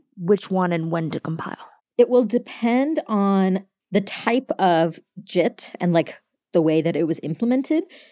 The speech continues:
Speaker 2: For example, you could say that any code that's warm code is something that was called at least five times. And then maybe hot code is something that's called more than eight times or more than ten times. So that designation could change based on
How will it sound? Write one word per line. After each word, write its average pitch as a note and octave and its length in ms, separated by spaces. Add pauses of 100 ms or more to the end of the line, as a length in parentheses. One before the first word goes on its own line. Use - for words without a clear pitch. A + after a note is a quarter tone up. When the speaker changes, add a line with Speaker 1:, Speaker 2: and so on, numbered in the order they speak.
(140)
Speaker 2:
For F#3 140
example, F3 680 (220)
you A3 140
could G3+ 180
say F#3+ 340
that E3+ 440 (520)
any D#4 300
code A3+ 360
that's F3+ 180
warm G3+ 400
code F#3+ 420
is F3 140
something G3 380
that D#3 240 (520)
was F3 160
called D#3+ 500 (320)
at A3 100
least A#3 200
five D3+ 220
times. - 460 (560)
And E3+ 120
then E3 100
maybe F3 280
hot D#3+ 280
code F3 220
is E3+ 100
something F3 320
that's D3+ 160
called D3+ 460
more D3+ 200
than D3+ 140
eight B3 220
times C3+ 280
or E3 40
more D#3+ 160
than F3+ 100
ten A#3 180
times. - 440 (480)
So - 120
that G#3 220
designation F3+ 640
could - 200
change F3+ 600
based D3 320
on D3+ 300